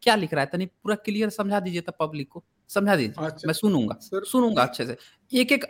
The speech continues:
Speaker 1: अनुवाद करके आप बताइए मुझे, क्या-क्या लिखा हुआ है क्लियरली?
Speaker 2: सर,
Speaker 1: हुँ।
Speaker 2: ब्राह्मण, वो पद का Google सर्च कर दीजिए सर आप।
Speaker 1: नहीं,
Speaker 2: क्या
Speaker 1: नहीं, मैं नहीं
Speaker 2: कर रहा
Speaker 1: करूँगा,
Speaker 2: है?
Speaker 1: मैं नहीं करूँगा, आप ही समझाइए यहाँ पे। समझाइए, सबको
Speaker 2: हाँ।
Speaker 1: समझाइए, क्या कहना चाहते
Speaker 2: इन,
Speaker 1: हैं?
Speaker 2: in Hinduism,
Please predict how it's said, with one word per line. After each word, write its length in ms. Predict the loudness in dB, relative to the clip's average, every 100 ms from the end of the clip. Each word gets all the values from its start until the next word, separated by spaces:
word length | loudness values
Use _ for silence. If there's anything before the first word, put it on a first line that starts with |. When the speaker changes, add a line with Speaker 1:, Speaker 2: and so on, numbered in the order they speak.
| 4
Speaker 1:
अनुवाद 360 | 6 6 4
करके 240 | 2 2 2
आप 80 |
बताइए 400 | 2 0 2 0
मुझे, 260 | -2 -6 -12 _ _
क्या-क्या 280 | 0 2 2
लिखा 240 | 0 -2
हुआ 160 | -4 -6
है 60 | -10 _ -2
क्लियरली? 420 | 0 2 0 -10 _ _ _
Speaker 2:
सर, 340 | -8 -6 -4 -6
Speaker 1:
हुँ। 200 | -8 -10
Speaker 2:
ब्राह्मण, 600 | -4 0 0 0 -2 -4 -6 _ -4
वो 120 | -4
पद 440 | -4 -8 -8 -6 -2
का 240 | -2 -2
Google 280 | -2 2 2
सर्च 280 | 0 -6 -6
कर 180 | -6 -4
दीजिए 340 | -4 -6 -8
सर 240 | -8 -10
आप। 220 | -10 -10 _ _
Speaker 1:
नहीं, 220 | -2 2 4
Speaker 2:
क्या 100 | 4
Speaker 1:
नहीं, 80 |
मैं 80 | 6
नहीं 140 | 6 4
Speaker 2:
कर 80 |
रहा 80 | 4
Speaker 1:
करूँगा, 180 | 2 4
Speaker 2:
है? 80 | 2
Speaker 1:
मैं 80 | 4
नहीं 200 | 4 4
करूँगा, 260 | 2 4
आप 220 | 6 4 2
ही 60 |
समझाइए 440 | -2 -2 -2 -2 -2
यहाँ 220 | -4 -8
पे। 120 | -14 -20 _ -6
समझाइए, 320 | -2 -2 -2
सबको 260 | -4 -4
Speaker 2:
हाँ। 80 | -4
Speaker 1:
समझाइए, 380 | -4 -6 -6 -10 -16 _ _ -2
क्या 100 | -2
कहना 260 | -2 -6
चाहते 200 | -6 -4
Speaker 2:
इन, 100 | -2
Speaker 1:
हैं? 340 | -2 -6 -14 -16 _ _ -6
Speaker 2:
in 300 | -4 -4 -2
Hinduism, 600 | 0 2 0 0 -4 -4